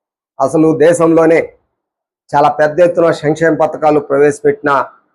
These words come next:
జగన్మోహన్ రెడ్డి ఓడిపోతున్నాడు అనే విషయాన్ని బాధతో అయినా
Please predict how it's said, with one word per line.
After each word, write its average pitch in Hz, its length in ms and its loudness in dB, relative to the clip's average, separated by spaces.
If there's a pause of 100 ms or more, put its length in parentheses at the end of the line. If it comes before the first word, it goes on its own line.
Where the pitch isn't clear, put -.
(200)
జగన్మోహన్ 147 560 0
రెడ్డి 139 440 -2 (1300)
ఓడిపోతున్నాడు 156 1000 0 (760)
అనే 151 220 2
విషయాన్ని 147 720 0 (2000)
బాధతో 165 400 0
అయినా 156 240 2